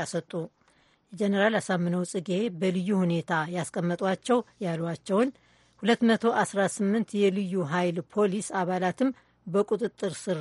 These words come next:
ማዋላቸውን በመግለጫው አመልክተዋል። ለፌዴራል መንግስት ተላልፎ የተሰጠ ምንም አይነት ስልጣን የለም ሲሉ የክልሉ የመንግስት ኮሚኒኬሽን ጉዳዮች ጽህፈት ቤት ኃላፊ ተናግረዋል። አዲስ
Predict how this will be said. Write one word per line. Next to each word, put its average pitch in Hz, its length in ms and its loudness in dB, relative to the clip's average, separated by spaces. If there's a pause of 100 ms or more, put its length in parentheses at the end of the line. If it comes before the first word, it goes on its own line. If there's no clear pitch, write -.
ማዋላቸውን 175 760 0 (200)
በመግለጫው 185 600 0
አመልክተዋል። 165 560 -2 (680)
ለፌዴራል 202 680 2
መንግስት 180 520 0
ተላልፎ 180 600 0
የተሰጠ 170 420 -4 (500)
ምንም 220 260 4
አይነት 180 300 0
ስልጣን 180 360 -2
የለም 165 400 -4
ሲሉ 208 260 -2 (540)
የክልሉ 175 520 -2
የመንግስት 175 540 -2
ኮሚኒኬሽን 180 680 -2 (240)
ጉዳዮች 175 480 -4
ጽህፈት - 320 -8
ቤት 175 180 -8
ኃላፊ 160 300 -4 (120)
ተናግረዋል። 170 600 -2 (840)
አዲስ 208 400 0